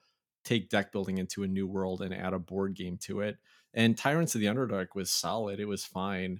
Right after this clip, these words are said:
But there are also other area control games I'd rather play over Tyrants of the Underdark versus, a-, as well as other deck building games that I'd rather play. So I had fun with it.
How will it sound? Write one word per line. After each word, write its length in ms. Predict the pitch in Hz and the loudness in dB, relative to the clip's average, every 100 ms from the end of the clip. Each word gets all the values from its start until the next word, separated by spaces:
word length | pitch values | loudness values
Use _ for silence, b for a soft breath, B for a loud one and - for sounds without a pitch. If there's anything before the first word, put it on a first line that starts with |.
| _ _ _ - | _ _ _ 0
But 300 | 110 107 - _ - | 4 4 2 _ -2
there 100 | 117 | 4
are 40 | 110 | 6
also 300 | 117 117 98 | 6 4 4
other 280 | 98 98 - | 6 4 4
area 240 | 98 98 | 4 4
control 420 | 90 95 - 107 104 | 2 -4 -2 0 2
games 300 | 92 90 90 | 0 -2 -2
I'd 80 | |
rather 240 | 90 85 90 | -2 -2 -4
play 200 | - 95 | -6 -6
over 200 | 90 85 | -6 -8
Tyrants 400 | - 87 87 - | -4 -4 -4 -6
of 80 | 92 | -6
the 80 | |
Underdark 480 | 90 85 90 87 87 - | -6 -6 -8 -8 -10 -10
versus, 480 | 87 - 92 - - - | -8 -8 -8 -8 -8 -4
a-, 160 | 101 | -2
as 160 | 98 92 | 0 2
well 180 | 101 104 | 4 4
as 120 | 92 | 2
other 160 | 90 85 | -2 -2
deck 280 | 80 85 | -4 -4
building 280 | 90 90 92 | -6 -10 -8
games 180 | 92 90 | -8 -8
that 100 | - | -12
I'd 80 | - | -8
rather 200 | 95 98 | -8 -8
play. 280 | - - - | -10 -10 -6
So 260 | - 98 - B B B | -4 -4 -6 B B B
I 140 | 127 | 8
had 200 | 147 135 | 10 8
fun 240 | - 117 113 | 4 4 6
with 200 | 107 117 | 4 4
it. 240 | 107 | 2